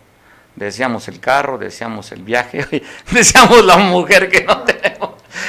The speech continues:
Bueno, siempre deseamos cosas. A lo mejor las mujeres desean el varón que no tienen, ¿eh? No nada más los varones. Siempre deseamos lo que no tenemos y no nos damos cuenta de lo que sí tenemos.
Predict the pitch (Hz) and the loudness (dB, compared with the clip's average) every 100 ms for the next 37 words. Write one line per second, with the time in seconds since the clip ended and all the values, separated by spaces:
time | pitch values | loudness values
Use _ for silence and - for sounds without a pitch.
0 | - - 226 208 170 220 254 254 202 208 | -6 4 4 6 2 2 2 2 2 2
1 | 202 180 - 190 151 - _ 107 117 117 | 0 -2 -4 -6 -6 -10 _ -12 -10 -8
2 | 127 156 123 - 135 117 123 131 107 101 | -8 -10 -10 -12 -10 -6 -4 -4 -4 -2
3 | 123 117 107 95 - - 175 226 226 160 | -2 -2 -6 -6 -12 -8 -4 -4 -6 -8
4 | 170 302 _ _ _ - 131 131 123 127 | -12 -16 _ _ _ -2 2 4 2 0
5 | 104 107 165 156 - - _ - _ _ | -2 -2 -2 -4 -12 -20 _ -20 _ _
6 | - 180 180 160 151 156 160 139 - 127 | -8 -6 -4 -2 -2 -4 -6 -6 -6 -6
7 | 143 135 120 117 104 - 127 123 123 117 | -6 -6 -8 -8 -10 -12 -12 -8 -10 -10
8 | - 113 120 110 - 98 110 98 98 92 | -14 -12 -10 -12 -14 -18 -18 -16 -16 -16
9 | 85 _ | -20 _